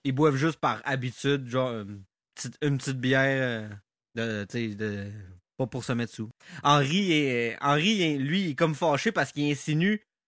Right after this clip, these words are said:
euh, il insinue qu'il a pas le droit d'haïr Cannes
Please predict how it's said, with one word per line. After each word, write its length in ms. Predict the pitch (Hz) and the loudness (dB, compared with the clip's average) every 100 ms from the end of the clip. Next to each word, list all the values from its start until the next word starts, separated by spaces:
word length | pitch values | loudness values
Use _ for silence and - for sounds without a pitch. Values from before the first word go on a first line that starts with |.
| - | -6
euh, 380 | 117 113 107 87 - - _ - _ _ _ - | -4 -2 -4 -8 -14 -20 _ -20 _ _ _ -2
il 120 | 156 | 0
insinue 400 | 143 - 185 233 | 0 0 2 2
qu'il 200 | 156 135 | 2 2
a 60 | 131 | 2
pas 180 | 170 | 4
le 60 | 156 | 2
droit 340 | 143 147 185 165 139 _ _ _ _ | 2 2 2 2 -6 _ _ _ _
d'haïr 480 | 123 143 160 165 - | 0 2 2 0 0
Cannes 400 | 160 165 185 147 | 4 4 4 0